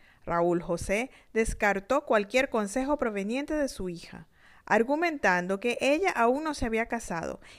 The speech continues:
y que no podía saber lo que se siente al encontrarse viudo después de tantos años de feliz matrimonio.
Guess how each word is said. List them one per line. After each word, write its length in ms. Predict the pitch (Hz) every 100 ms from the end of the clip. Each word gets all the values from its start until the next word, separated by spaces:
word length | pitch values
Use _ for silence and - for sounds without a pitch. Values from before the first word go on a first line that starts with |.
| -
y 80 | 247
que 160 | 277
no 160 | 294 359
podía 400 | 440 392 359 320
saber 540 | - 208 196 185 170
lo 100 | 180
que 100 | 180
se 140 | 190 190
siente 500 | - 294 294 233 180
al 120 | 180
encontrarse 640 | 185 190 196 240 269 269
viudo 560 | 240 233 277 285 233 190
después 360 | 190 - 240 240
de 120 | 254
tantos 420 | 277 294 285 262
años 260 | 196 175 175
de 120 | 180
feliz 340 | - 185 185
matrimonio. 640 | 175 175 165 160 151 147